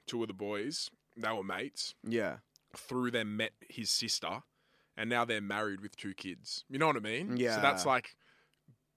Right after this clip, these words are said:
Speaker 1: best possible case scenario.
Speaker 2: Mm.
Speaker 1: And he's obviously lovely to her. They're a great couple, right?
Speaker 2: Yeah.
Speaker 1: But, like, I think if it's, like, a genuinely serious thing, then sure.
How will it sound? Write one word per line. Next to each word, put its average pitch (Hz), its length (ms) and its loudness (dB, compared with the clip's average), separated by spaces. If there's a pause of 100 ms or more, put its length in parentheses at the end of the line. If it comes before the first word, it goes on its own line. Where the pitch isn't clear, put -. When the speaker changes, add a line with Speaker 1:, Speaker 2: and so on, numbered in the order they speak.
(340)
Speaker 1:
best 127 320 2
possible 113 380 0
case 101 280 0
scenario. 92 540 0
Speaker 2:
Mm. 107 160 -4
Speaker 1:
And 123 80 0
he's 117 180 0
obviously 101 300 -4
lovely 92 320 -4
to 92 120 -8
her. 85 80 -4
They're 90 120 -2
a 90 60 -4
great 85 200 -4
couple, 80 280 -8
right? 95 300 -4
Speaker 2:
Yeah. 92 300 -2 (400)
Speaker 1:
But, 127 160 2
like, 107 380 0 (520)
I 156 100 8
think 202 220 4
if 208 120 2
it's, 208 120 4
like, 180 160 8
a 147 40 2
genuinely 139 680 0
serious 117 720 2
thing, 98 260 -6
then 98 220 -6
sure. 90 540 -6